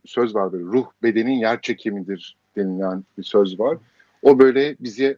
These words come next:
aşağıya doğru ne kadar, e, yükselirsek yükselelim, e, bir şekilde bizi tekrar ayaklarımızı yere bastıracak gibi geliyor.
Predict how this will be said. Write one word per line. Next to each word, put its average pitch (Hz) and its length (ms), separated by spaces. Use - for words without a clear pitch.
aşağıya 127 460
doğru 104 200
ne 120 100
kadar, 113 400
e, 104 60
yükselirsek 117 540
yükselelim, 117 640
e, 113 60
bir 127 80
şekilde 120 540
bizi 127 420
tekrar 117 340
ayaklarımızı 113 580
yere 120 200
bastıracak 113 600
gibi 95 160
geliyor. 92 420